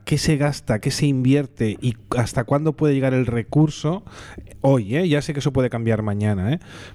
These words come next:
En el tema de la, de la generación, de la construcción de baterías,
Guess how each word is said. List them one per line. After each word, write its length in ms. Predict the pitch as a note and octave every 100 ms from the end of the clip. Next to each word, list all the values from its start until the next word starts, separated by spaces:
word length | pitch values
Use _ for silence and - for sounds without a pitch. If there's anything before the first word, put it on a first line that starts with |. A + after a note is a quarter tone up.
| -
En 120 | C3
el 120 | B2+
tema 180 | C3 D3
de 80 | C#3
la, 300 | A#2+ A2 G2+
de 140 | A2+
la 300 | A2 G#2+ G#2
generación, 460 | - A2+ G#2+ - A#2+
de 60 |
la 100 | A2+
construcción 420 | G2+ F#2+ A2 F#2 A2+
de 80 |
baterías, 580 | B2 G#2+ F#2 F#2+ F2 -